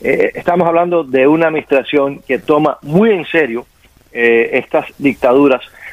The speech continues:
Eh, eh, la administración del presidente Trump, y yo estoy de acuerdo, eh, está convencido que esto es un peligro no solamente para esos pueblos, estas dictaduras son un peligro para estos pueblos,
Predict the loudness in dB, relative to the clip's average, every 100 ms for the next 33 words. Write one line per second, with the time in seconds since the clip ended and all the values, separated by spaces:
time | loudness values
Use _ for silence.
0 | -14 -2 0 0 -2 -4 0 2 2 2
1 | 0 -6 -6 -2 0 0 -2 -2 0 0
2 | 0 -2 -4 -6 -4 -2 0 2 0 0
3 | 0 -2 -6 _ _ _ -2 0 0 -2
4 | -4 -4 -2 0 0 2 2 2 -2 -2
5 | 0 0 0 -2 -2 0 2 2 0 0
6 | 0 0 -2 -8 -4 -2 0 -2 -4 0
7 | 0 0 -6 -14 -4 -2 0 2 2 0
8 | -2 -6 0 2 2 0 -2 -6 0 0
9 | 0 -6